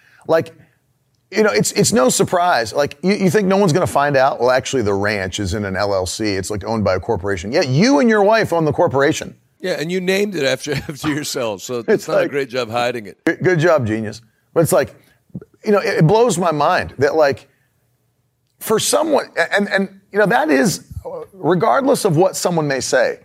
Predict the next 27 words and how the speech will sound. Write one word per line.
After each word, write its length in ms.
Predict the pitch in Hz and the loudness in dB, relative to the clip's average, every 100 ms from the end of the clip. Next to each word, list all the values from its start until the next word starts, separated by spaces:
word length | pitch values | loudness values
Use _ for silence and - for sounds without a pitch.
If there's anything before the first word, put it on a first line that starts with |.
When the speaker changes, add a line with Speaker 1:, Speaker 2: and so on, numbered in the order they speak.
| _ _ - | _ _ -2
Speaker 1:
that's 300 | 135 226 - | 0 2 2
an 100 | 226 | 2
admission 520 | 196 147 175 170 151 | 4 4 2 0 -2
of 140 | 131 98 | -2 0
guilt. 340 | 127 95 - _ | 0 0 -2 _
When 220 | 120 160 | -2 0
you 160 | 151 220 | 2 2
take 400 | - - 208 - | 0 0 0 0
your 140 | 165 151 | 0 2
watch 360 | 139 135 - | 4 2 2
off 340 | 147 123 107 - | 2 4 2 -2
before 260 | 107 127 | -4 -2
you 140 | 120 117 | 0 0
get 120 | 113 | 0
on 100 | 110 | -2
the 80 | 95 | 0
platform 400 | 123 110 113 104 | 0 0 -2 -6
to 60 | |
preach. 460 | - 123 95 - - _ - | -2 -2 -2 -6 -16 _ -2
Speaker 2:
Or 140 | 202 | 0
drive 360 | 175 202 220 214 | 0 0 0 0
a 60 | 185 | -4
different 460 | 190 208 202 202 | -2 -4 -6 -10
car 260 | - 196 196 | -2 0 0
to 80 | 147 | -4
your 120 | 135 | -12
church. 500 | - 185 147 - | -8 -6 -6 -8